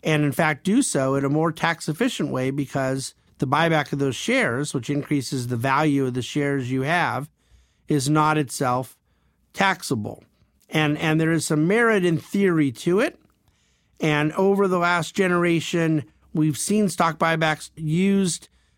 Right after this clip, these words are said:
by a lot of very successful, wonderful companies very effectively to add value to shareholders.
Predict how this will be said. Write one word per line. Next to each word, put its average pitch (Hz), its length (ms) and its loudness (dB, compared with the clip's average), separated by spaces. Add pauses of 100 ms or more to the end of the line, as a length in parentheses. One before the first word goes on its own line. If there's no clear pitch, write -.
(120)
by 139 160 2
a 135 100 0
lot 180 440 2
of 156 220 2
very 151 580 0
successful, 185 600 -2
wonderful 175 420 0
companies 156 680 -2
very 147 260 0
effectively 139 640 -2
to 131 200 -8
add 156 320 0
value 143 520 0
to 123 100 -6
shareholders. 131 1000 -6